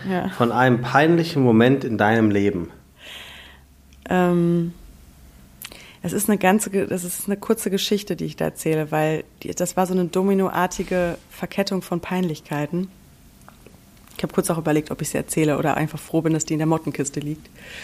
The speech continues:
Speaker 1: Ähm,
Speaker 2: Was
Speaker 1: du
Speaker 2: ist
Speaker 1: weißt
Speaker 2: denn
Speaker 1: nicht
Speaker 2: eine Mo-, was ist denn eine Mottenkiste?
Speaker 1: In der Mottenkiste, das sind immer die Klamotten, die keiner mehr, die hier, die Plörren, die
Speaker 2: Das
Speaker 1: so
Speaker 2: hat
Speaker 1: eine
Speaker 2: nichts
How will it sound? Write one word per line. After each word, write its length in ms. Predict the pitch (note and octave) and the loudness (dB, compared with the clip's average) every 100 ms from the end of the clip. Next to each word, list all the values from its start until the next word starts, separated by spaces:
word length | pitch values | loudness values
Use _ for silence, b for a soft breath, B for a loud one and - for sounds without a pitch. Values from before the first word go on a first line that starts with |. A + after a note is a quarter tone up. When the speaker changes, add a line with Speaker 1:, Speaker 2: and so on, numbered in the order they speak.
| B B B B B B B - | B B B B B B B 0
Speaker 1:
Ähm, 480 | F#3+ F#3 F#3 F#3 - - - | 2 4 4 0 -4 -18 -10
Speaker 2:
Was 80 | - | -2
Speaker 1:
du 40 | |
Speaker 2:
ist 40 | F3 | 2
Speaker 1:
weißt 180 | G3 - | 2 2
Speaker 2:
denn 60 | G2 | 0
Speaker 1:
nicht 60 | |
Speaker 2:
eine 80 | F2+ | 0
Mo-, 160 | F#2+ A#2+ | 0 2
was 180 | A2 G#2+ | 2 0
ist 160 | A2+ - | -4 -4
denn 140 | G2+ | -4
eine 60 | F2+ | -4
Mottenkiste? 880 | F2+ G#2 C#3 A#2 - - - - F2+ | -6 -8 -6 -6 -8 -10 -10 -10 -8
Speaker 1:
In 80 | G3+ | -4
der 80 | G#3 | -2
Mottenkiste, 680 | F#3 G3 C4 B3+ C4 B3+ - | 0 0 -2 -2 -2 -2 -2
das 160 | A3 A3+ | 0 2
sind 100 | A3+ | 2
immer 120 | A3 | 2
die 80 | G#3 | 2
Klamotten, 500 | - F3+ G3+ - A3+ | 0 2 4 4 2
die 120 | F#3 | 2
keiner 320 | - F#3+ F3+ | -2 0 0
mehr, 260 | D#3+ D3+ - - - - - | -2 -4 -6 -12 -20 -20 -14
die 160 | F3 E3 | -10 -8
hier, 220 | F#3 G3+ | -2 -2
die 100 | E3+ | -2
Plörren, 520 | - - C4+ A3+ F3 | -4 0 2 2 0
die 40 | - | 0
Speaker 2:
Das 140 | - | 2
Speaker 1:
so 60 | C3+ | 4
Speaker 2:
hat 100 | B2+ | 4
Speaker 1:
eine 80 | |
Speaker 2:
nichts 180 | C3 C3 | 4 4